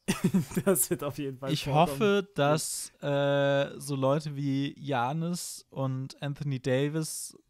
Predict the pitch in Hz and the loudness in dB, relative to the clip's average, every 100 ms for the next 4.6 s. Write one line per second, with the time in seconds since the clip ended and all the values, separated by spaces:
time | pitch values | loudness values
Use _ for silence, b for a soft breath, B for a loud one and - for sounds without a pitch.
0 | _ _ _ 135 139 151 139 131 - - | _ _ _ -6 -2 2 0 -2 -2 2
1 | 139 - 175 151 135 123 127 139 - 165 | 2 2 -2 -2 -2 -2 -2 -4 -6 -6
2 | 175 151 143 139 - 127 139 156 - 143 | -4 -6 -2 -2 2 2 2 0 -4 -4
3 | 135 131 143 131 123 123 127 135 - 156 | -2 -4 -2 -2 -2 0 0 -2 -4 -6
4 | 135 135 139 - 143 196 | -4 -6 -6 -6 -6 -8